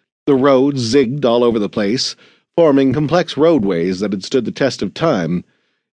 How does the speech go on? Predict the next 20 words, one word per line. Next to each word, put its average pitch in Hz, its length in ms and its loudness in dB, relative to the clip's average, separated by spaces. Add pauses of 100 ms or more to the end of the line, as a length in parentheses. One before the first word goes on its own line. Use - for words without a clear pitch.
It 135 140 0
made 135 260 4
me 135 140 2
more 143 280 4
than 143 160 0
a 127 60 2
little 143 320 2
sad 120 380 0
to 98 80 -4
think 110 260 -4
of 98 100 -4
the 101 60 -6
destruction 104 640 -4
that 101 160 -4
was 95 160 -10
now 101 240 -2
happening 92 480 -2
about 98 320 -4
our 95 140 -4
heads. 104 560 -6